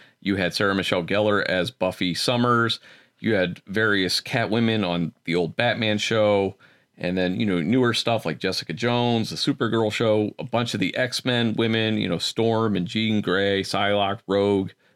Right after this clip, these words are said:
Mystique, uh, Xena, Harley Quinn, and then you have going up to Quentin Tarantino's Kill Bill,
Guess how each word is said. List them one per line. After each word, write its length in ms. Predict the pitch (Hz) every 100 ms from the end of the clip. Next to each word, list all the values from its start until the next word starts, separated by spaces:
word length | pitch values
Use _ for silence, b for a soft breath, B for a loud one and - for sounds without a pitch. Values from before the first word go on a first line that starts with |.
| -
Mystique, 680 | - - - 120 120 117 - b b b b b -
uh, 460 | 82 85 82 85 - _ _ _ -
Xena, 560 | 107 131 123 117 113
Harley 400 | - 127 139 123
Quinn, 600 | 117 - 120 117 113 113 -
and 140 | 98 101
then 120 | 101
you 100 | 104
have 480 | 104 95 92 92 113
going 240 | 101 101
up 240 | 95 95 -
to 360 | - 101 92 90
Quentin 280 | - 85
Tarantino's 720 | 90 110 98 - 104 95 92
Kill 280 | - - 117
Bill, 500 | 98 139 139 120 120